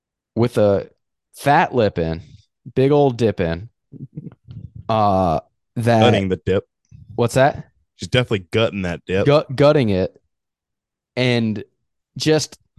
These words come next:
Speaker 1: like, way, way too into this show, into this indie,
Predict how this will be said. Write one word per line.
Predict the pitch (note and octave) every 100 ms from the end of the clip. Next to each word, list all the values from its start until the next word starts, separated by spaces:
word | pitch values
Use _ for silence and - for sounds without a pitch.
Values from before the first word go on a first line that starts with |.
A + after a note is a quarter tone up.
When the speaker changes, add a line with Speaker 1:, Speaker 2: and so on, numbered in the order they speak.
| -
Speaker 1:
like, | B2+ A#2 A2
way, | - A#2+ A#2+ C#3+ D3 E3+ F3 E3 D3 -
way | A#2 A2 B2 C3 C#3+
too | C3+ - B2+
into | A2 G#2 F2+
this | E2 -
show, | - A1 G1+ -
into | B2 C#3
this | A#2 D3 - -
indie, | B2+ C3+ C3+ C3 C3